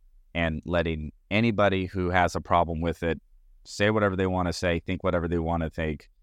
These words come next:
Not interested. I'm not interested. Um,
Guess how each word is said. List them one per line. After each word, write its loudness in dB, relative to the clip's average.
Not 2
interested. -6
I'm -4
not 4
interested. -6
Um, 0